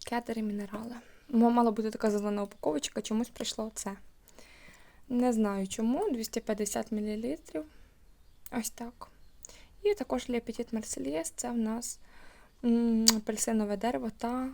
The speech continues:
арганія. Чомусь арганія, не органа, ну, можливо, так правильно.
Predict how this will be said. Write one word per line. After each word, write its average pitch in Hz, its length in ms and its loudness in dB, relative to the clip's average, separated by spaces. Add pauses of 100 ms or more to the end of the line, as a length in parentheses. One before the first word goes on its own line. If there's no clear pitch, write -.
арганія. 208 680 6
Чомусь 220 360 2
арганія, 196 600 0
не 196 200 -2
органа, 233 380 -6
ну, 247 100 -6
можливо, 220 340 0
так 208 140 -8
правильно. 208 440 -6